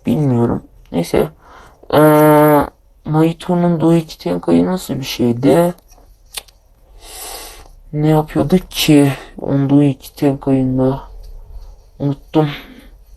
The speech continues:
Alan genişletmesi nasıl bir şeydi ya? Ha, hatırladım. Eller çıkıyordu böyle. Bir sürü Mahito'nun ellerinden çıkıyordu. Böyle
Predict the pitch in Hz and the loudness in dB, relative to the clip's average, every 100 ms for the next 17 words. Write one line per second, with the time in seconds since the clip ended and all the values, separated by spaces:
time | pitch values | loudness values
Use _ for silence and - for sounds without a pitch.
0 | _ - - _ _ - - - - - | _ -20 -20 _ _ -10 -10 -14 -16 -2
1 | 147 160 196 202 202 202 - - - - | 0 2 2 2 -2 -4 -8 -12 -12 -12
2 | 196 - - 208 - - - - - - | -10 -8 -8 -10 -8 -8 -8 -4 -2 0
3 | 156 - - - - - - _ - - | 0 0 0 -2 -6 -10 -20 _ -20 -20
4 | - - - - - - - - 156 170 | -20 -20 -20 -20 -20 -20 -20 -4 0 2
5 | 156 156 - 165 160 160 165 180 151 - | 2 0 0 0 2 2 4 2 2 -4
6 | - - _ - 151 151 156 170 175 - | -20 -20 _ 0 2 2 4 6 4 0
7 | - - 156 143 143 143 143 139 143 160 | -6 -2 0 0 2 2 4 0 0 -2
8 | - 151 156 151 147 147 156 160 160 156 | -2 -2 0 2 2 0 -4 -2 0 0
9 | 151 - 143 147 143 147 147 147 156 160 | -2 0 2 2 4 4 4 2 2 2
10 | 160 - - 143 131 120 123 123 _ _ | 0 -6 -8 -2 0 2 2 2 _ _
11 | _ - - _ 139 147 147 147 143 | _ -20 -20 _ 2 4 6 4 4